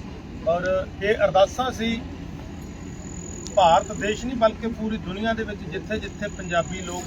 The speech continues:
ਵੱਸਦੇ ਨੇ, ਹਰ ਪੰਜਾਬੀ, ਹਰ ਭਾਰਤ ਵਾਸੀ ਲੋਕ ਸਰਦਾਰ ਡੱਲੇਵਾਲ ਸਾਹਿਬ ਦੀ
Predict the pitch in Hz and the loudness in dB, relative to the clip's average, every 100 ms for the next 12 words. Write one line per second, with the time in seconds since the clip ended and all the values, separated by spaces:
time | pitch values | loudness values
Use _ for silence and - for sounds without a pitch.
0 | - 160 156 - 165 127 - - - - | 2 2 2 -2 -6 -6 -10 -12 -14 -12
1 | - - - - - - - - - - | -12 -12 -12 -12 -12 -12 -12 -12 -12 -12
2 | - - 202 254 233 220 208 202 247 247 | -12 6 6 6 2 6 6 6 2 0
3 | - - - - - - 233 - 208 165 | -2 -10 -10 -10 -10 6 6 8 8 8
4 | 165 208 208 - 226 220 240 - 240 233 | 6 6 6 6 0 2 0 -4 -8 -8
5 | - - - - - - 139 85 180 - | -10 -12 -12 -12 -12 -12 -12 -12 -12 -12
6 | - - - - - - - - - 175 | -12 -12 -12 -12 -12 -10 -10 -10 -10 -2
7 | 165 196 208 208 220 226 226 220 208 208 | 8 10 12 10 10 8 8 8 6 6
8 | 214 220 220 | 2 -2 -2